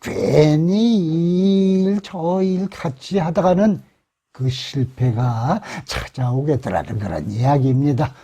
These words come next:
오늘은 좋은 것도 또 나쁜 것도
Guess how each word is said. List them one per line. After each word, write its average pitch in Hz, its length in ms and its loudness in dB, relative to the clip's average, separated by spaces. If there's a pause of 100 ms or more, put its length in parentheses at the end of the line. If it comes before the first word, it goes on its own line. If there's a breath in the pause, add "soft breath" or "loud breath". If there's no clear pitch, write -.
(140 loud breath)
오늘은 131 480 2 (280 loud breath)
좋은 156 460 0
것도 156 400 -2 (100)
또 302 260 -4
나쁜 - 560 -6
것도 139 420 -4